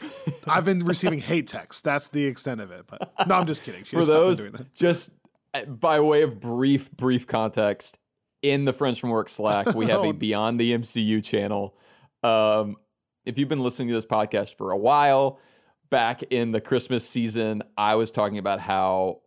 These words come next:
Speaker 2: I really enjoyed The Green Knight and had
Speaker 1: <laughs>
Speaker 2: rewatched it, um, and was talking it up. Kyle finally got a
Speaker 1: Well,
Speaker 2: chance to watch it a couple days ago.
Speaker 1: that's where I'll interject and say I was on an airplane and I was like,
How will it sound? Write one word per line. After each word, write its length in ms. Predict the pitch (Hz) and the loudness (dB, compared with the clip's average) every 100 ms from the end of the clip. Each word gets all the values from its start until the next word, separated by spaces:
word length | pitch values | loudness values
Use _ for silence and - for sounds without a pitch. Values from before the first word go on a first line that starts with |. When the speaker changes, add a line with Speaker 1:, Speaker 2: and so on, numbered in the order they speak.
| _ | _
Speaker 2:
I 120 | 107 | -2
really 840 | 104 101 101 110 113 110 107 104 - - | -2 -4 -4 -2 0 0 -2 -4 -8 -8
enjoyed 540 | 107 104 104 107 104 | -6 -4 -2 -2 -2
The 80 | 95 | -4
Green 300 | 98 110 101 | -8 -8 -6
Knight 340 | 127 165 170 - | -2 0 0 -2
and 120 | 110 | -4
had 100 | 101 | -4
Speaker 1:
<laughs> 180 | 98 113 | -2 -2
Speaker 2:
rewatched 600 | 135 143 131 120 127 - | 0 4 4 4 0 0
it, 280 | 127 117 - _ _ - - | 2 2 0 _ _ -20 0
um, 420 | 131 123 120 117 120 127 | 4 4 4 0 -4 0
and 420 | 127 123 120 107 | 0 2 -2 -4
was 180 | 127 120 | -4 -4
talking 340 | - 117 110 113 | 0 -2 0 0
it 100 | 123 | 2
up. 440 | 143 135 - _ | 4 2 -2 _
Kyle 380 | - 143 143 143 | -6 0 4 4
finally 440 | 135 - 131 131 127 | 2 0 2 2 2
got 160 | 127 | 2
a 40 | 117 | 2
Speaker 1:
Well, 120 | 143 | 2
Speaker 2:
chance 180 | 110 - | -2 -2
to 80 | 113 | 0
watch 220 | 104 - | 0 -2
it 40 | |
a 20 | |
couple 200 | 107 101 | -8 -6
days 220 | 104 113 107 | 0 0 0
ago. 480 | 110 110 107 101 - _ _ - | 0 2 2 -2 -6 _ _ -8
Speaker 1:
that's 260 | 160 151 - | -2 -2 0
where 160 | 156 | 0
I'll 220 | 139 147 147 | 2 2 2
interject 520 | 139 135 123 127 - | -2 -4 -6 -6 -8
and 140 | 135 | -8
say 240 | - 123 117 | -6 -6 -6
I 140 | 120 | -2
was 140 | 143 143 | -2 -2
on 80 | |
an 100 | 127 | -2
airplane 560 | 135 196 - 143 113 113 | -2 -2 -4 -8 -8 -8
and 40 | |
I 100 | 127 | -6
was 120 | 147 135 | -4 -2
like, 280 | 139 117 | -2 -4